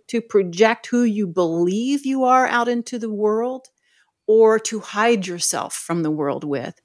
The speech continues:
So she deals with these masks that need to be removed. And once these masks are removed, she will introduce you to your own divine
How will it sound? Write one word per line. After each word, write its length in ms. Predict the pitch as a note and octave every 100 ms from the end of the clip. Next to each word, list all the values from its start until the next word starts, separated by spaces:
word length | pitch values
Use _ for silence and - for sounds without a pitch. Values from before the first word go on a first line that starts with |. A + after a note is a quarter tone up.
| _ - -
So 200 | - F#3+
she 360 | - C4 C#4+
deals 380 | C4+ C#4 C#4+ -
with 160 | G3+ G3+
these 220 | F#3+ F#3+
masks 400 | G3 G#3+ A3+ -
that 180 | F3 -
need 240 | G#3+ A3+
to 100 | G#3+
be 160 | F#3 F3+
removed. 1080 | F3 F3+ E3+ D#3+ F3+ E3+ F3+ - - - _ _ _ _ _
And 280 | F#3+ F#3+ F#3
once 320 | G#3 C#4+ -
these 340 | B3 A3+ - -
masks 420 | F#3+ G3 A#3+ -
are 80 | F#3
removed, 840 | F3+ F#3+ A3 E4 C4+ F#3+ F#3+ - _
she 240 | - - A3
will 200 | A3+ -
introduce 800 | A3+ B3 - C4 G#3+ B3 B3+ -
you 200 | G3+ F#3+
to 180 | F#3 G3
your 300 | F#3 F3+ - _ -
own 580 | G#3 G#3+ A3 A3+ A#3 B3 _ _ _ -
divine 960 | F#3 E3+ F3 F#3 G3+ G#3 G#3+ A3 A3